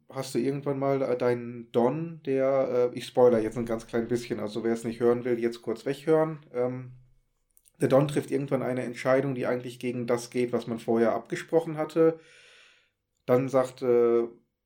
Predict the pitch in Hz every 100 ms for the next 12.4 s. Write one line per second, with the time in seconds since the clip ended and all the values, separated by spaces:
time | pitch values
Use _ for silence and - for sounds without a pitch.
0 | 123 127 127 123 127 117 120 131 139 127
1 | 123 120 117 - 135 143 139 135 117 123
2 | 139 139 - _ _ - 127 127 135 135
3 | 127 - 123 123 139 143 123 135 170 180
4 | 180 202 214 226 - 135 151 - _ -
5 | 127 135 139 127 123 123 - 117 113 131
6 | 135 175 175 _ _ _ - 123 123 131
7 | 147 143 127 120 135 147 151 127 123 110
8 | 107 98 139 196 - - _ _ _ -
9 | 123 - 117 139 165 170 120 131 151 127
10 | 123 127 120 - 135 135 - 220 233 _
11 | _ 139 147 151 131 135 - 107 107 104
12 | 131 220 -